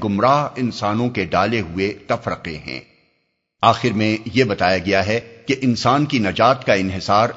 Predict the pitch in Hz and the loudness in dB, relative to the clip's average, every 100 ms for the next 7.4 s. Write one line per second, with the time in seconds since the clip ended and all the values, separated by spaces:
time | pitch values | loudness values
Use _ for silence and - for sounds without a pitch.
0 | - 151 196 143 101 101 98 104 - 95 | -6 -6 -4 -4 -2 -2 -2 -6 0 0
1 | 98 101 104 80 - 92 82 80 76 85 | 0 -2 -4 -6 -4 -2 -2 -4 -10 -8
2 | 78 80 71 80 73 - _ _ - 123 | -8 -8 -8 -8 -10 -14 _ _ -4 -2
3 | 110 104 113 107 - 113 110 - 90 113 | 2 0 0 -4 -8 -4 -4 -4 -4 -2
4 | 165 147 98 92 90 90 87 - _ 107 | -2 0 -2 0 -2 -4 -6 -12 _ -4
5 | 135 160 147 107 107 113 117 110 101 101 | -2 -2 -2 2 2 2 0 -2 0 0
6 | - 120 85 85 92 113 - 113 98 85 | -2 -2 0 0 -2 -2 -4 -8 -4 -4
7 | 85 82 98 | -2 0 0